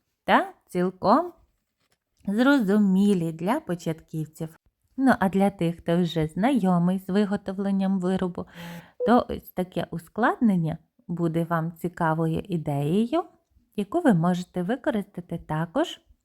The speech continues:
при виготовленні своїх виробів. Чудово, що в двадцять першому столітті можна поєднувати непоєднане раніше. Ви можете імпровізувати,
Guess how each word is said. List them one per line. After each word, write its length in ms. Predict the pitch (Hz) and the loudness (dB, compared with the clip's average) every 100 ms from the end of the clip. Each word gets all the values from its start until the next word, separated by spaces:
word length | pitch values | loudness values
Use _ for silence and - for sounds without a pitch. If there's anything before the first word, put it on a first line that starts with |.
| _ - | _ -8
при 160 | 349 302 | -2 2
виготовленні 840 | 202 226 220 180 170 165 165 170 _ _ _ | 2 2 -2 -4 -4 -2 -4 -8 _ _ _
своїх 560 | 185 180 175 175 - 156 | -4 -4 -4 -8 -8 -6
виробів. 520 | 156 160 165 170 _ _ _ _ _ _ - | -4 -6 -8 -14 _ _ _ _ _ _ -4
Чудово, 520 | 220 208 196 180 180 | 2 4 6 6 4
що 140 | 185 | 2
в 40 | 180 | 2
двадцять 460 | 190 190 175 - | 2 2 -2 -2
першому 500 | 180 175 - 180 202 | 0 0 0 0 0
столітті 640 | 220 247 240 226 190 - 175 | 0 0 2 2 0 -2 0
можна 480 | 180 202 180 170 175 | 4 4 2 0 -2
поєднувати 1040 | 196 214 190 208 202 165 170 170 165 165 | 0 2 4 2 2 0 -2 -2 -2 -2
непоєднане 1200 | 175 196 190 190 196 190 202 185 170 165 165 160 | 0 0 0 0 0 0 2 2 0 -2 0 2
раніше. 640 | 175 208 277 392 - 262 247 - - - - - - | 2 2 2 0 -2 -2 -4 -10 -20 -20 -20 -18 0
Ви 160 | 226 | 4
можете 720 | 226 190 190 180 - - 170 175 _ _ _ | 6 6 2 -4 -8 -4 -4 -6 _ _ _
імпровізувати, 1200 | 214 202 202 208 214 202 208 214 247 359 - 285 | 0 0 2 4 6 4 2 2 4 2 2 0